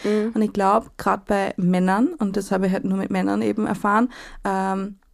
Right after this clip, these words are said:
Speaker 2: die wissen halt nicht, dass man das einfach nicht drauf los penetrieren kann.
Speaker 1: Ich meine, Männer wissen viel nicht, wenn's um Sex geht. Das
Speaker 2: Ja.
Speaker 1: müssen wir, <laughs> das müssen wir auch dazu sagen.
Speaker 2: Ähm, und seitdem bin ich auch ein bisschen verklemmter, was die Geschichte
Speaker 1: Mhm.
Speaker 2: da hinten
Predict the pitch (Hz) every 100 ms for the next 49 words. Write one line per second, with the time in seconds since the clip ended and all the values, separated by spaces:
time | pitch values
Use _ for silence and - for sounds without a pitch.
0 | - - 190 226 - 214 185 - - 185
1 | 180 185 185 - 180 185 196 202 190 -
2 | - _ - - _ _ - - 190 190
3 | 190 196 196 247 - - 208 208 - 208
4 | 247 254 190 202 262 214 196 196 185 190
5 | 196 208 196 196 196 170 175 180 - 180
6 | - 185 254 220 185 170 185 240 285 370
7 | 453 269 269 294 285 254 - 202 208 220
8 | 220 214 240 233 233 233 240 240 226 226
9 | 196 - - 202 220 226 220 196 185 185
10 | 202 190 196 - 214 233 214 202 196 202
11 | 208 - 202 196 190